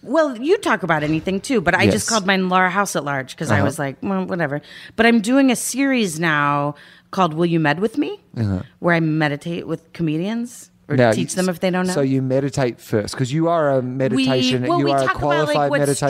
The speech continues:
Speaker 1: stresses you
Speaker 2: instructor?
Speaker 1: out. Yeah, certified.
Speaker 2: Yeah.
Speaker 1: Like, it's right next to my raw
Speaker 2: Yeah.
Speaker 1: food
Speaker 2: Yeah.
Speaker 1: certification. No, but it's, uh, I don't actually have a certificate, but it's, uh, yeah, I've done it for a while and ta-, I teach it. So, but yeah, I'm fascinated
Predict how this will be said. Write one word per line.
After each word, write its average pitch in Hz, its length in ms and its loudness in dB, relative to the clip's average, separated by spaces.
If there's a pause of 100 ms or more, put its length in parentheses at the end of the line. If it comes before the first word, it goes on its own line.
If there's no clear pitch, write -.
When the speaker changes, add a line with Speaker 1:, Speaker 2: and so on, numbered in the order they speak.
Speaker 1:
stresses 226 420 -2
you 262 60 2
Speaker 2:
instructor? 247 220 2
Speaker 1:
out. - 160 -2
Yeah, 220 200 -2
certified. 208 720 -6 (120)
Speaker 2:
Yeah. 127 180 2
Speaker 1:
Like, 185 220 2
it's 190 180 -2
right 190 160 -4
next 196 220 -4
to 202 80 -2
my 175 120 2
raw 165 200 2
Speaker 2:
Yeah. - 140 4
Speaker 1:
food 180 200 0
Speaker 2:
Yeah. - 80 -14
Speaker 1:
certification. 180 680 -2 (440)
No, 247 160 2
but 220 180 2
it's, 220 280 -4
uh, 190 240 2
I 170 100 -2
don't 165 220 0
actually 147 300 -8
have 139 100 -8
a 139 40 -10
certificate, - 500 -8
but 180 120 2
it's, 175 240 -4
uh, 151 480 0 (220)
yeah, 285 160 2
I've 233 180 2
done 240 160 2
it 233 140 0 (100)
for 233 160 -4
a 208 60 0
while 202 320 2
and 165 220 -2
ta-, 185 260 -4
I 160 120 -4
teach 180 320 -10
it. 165 160 -4
So, 165 360 0 (340)
but 285 120 0
yeah, 339 120 4
I'm 254 140 4
fascinated 233 680 -4